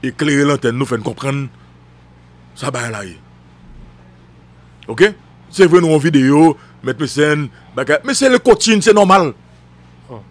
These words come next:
Speaker 1: Et Maître André Michel n'a pas péché. Il n'a pas péché. Qui dit compter ? Un, deux, trois, quatre, on allait.
Speaker 2: <laughs>
Speaker 1: Et comme c'est. Matin, il va le faire, ça, le carnaval, la porte de Paris. <laughs> Un, deux, trois, quatre, Ronald sont dérapés.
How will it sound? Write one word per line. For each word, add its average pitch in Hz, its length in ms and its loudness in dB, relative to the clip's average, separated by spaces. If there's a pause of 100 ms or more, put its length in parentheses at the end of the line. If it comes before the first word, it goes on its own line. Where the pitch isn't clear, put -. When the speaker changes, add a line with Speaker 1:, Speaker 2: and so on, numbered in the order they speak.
(220)
Speaker 1:
Et 180 80 6
Maître 220 220 4
André 214 140 4
Michel 196 220 2
n'a 180 120 0
pas 175 120 -2
péché. 175 340 2 (1900)
Il 156 100 -4
n'a 208 60 6
pas 196 60 4
péché. 165 320 2 (100)
Qui 262 80 -2
dit 240 100 2
compter ? 214 400 4
Un, 269 340 8
deux, 277 380 6
trois, 269 320 6
quatre, 240 520 2
on 269 60 4
allait. 262 720 6
Speaker 2:
<laughs> - 340 -10
Speaker 1:
Et 240 60 6
comme 285 180 4
c'est. 269 640 6 (580)
Matin, 160 220 2
il 180 60 2
va 180 80 4
le 170 60 4
faire, 156 240 4
ça, 139 80 0
le 113 60 -2
carnaval, 127 260 0
la 120 80 -2
porte 120 140 -4
de 120 40 -2
Paris. 113 240 -6 (600)
<laughs> - 20 -6
Un, 269 1080 0
deux, 285 340 6
trois, 285 340 4
quatre, 277 280 4
Ronald 277 300 6
sont 269 160 2
dérapés. 285 680 6